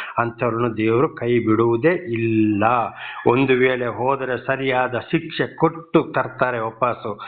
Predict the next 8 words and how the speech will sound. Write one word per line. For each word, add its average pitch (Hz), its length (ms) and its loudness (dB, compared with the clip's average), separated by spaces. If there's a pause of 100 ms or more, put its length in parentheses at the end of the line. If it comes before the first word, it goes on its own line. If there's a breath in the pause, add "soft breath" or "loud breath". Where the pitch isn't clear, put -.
(240 loud breath)
ಮತ್ತು 143 340 0
ಮತ್ತು 139 280 -2
ಗರ್ವ 123 240 0
ಅಹಂಕಾರದಲ್ಲಿ 123 560 -2
ಹೋಗುವುದಾದರೆ 120 760 0
ಖಂಡಿತವಾಗಿ 113 840 0
ನಾಶ 107 400 -2
ಗ್ಯಾರಂಟಿ. 101 1080 -2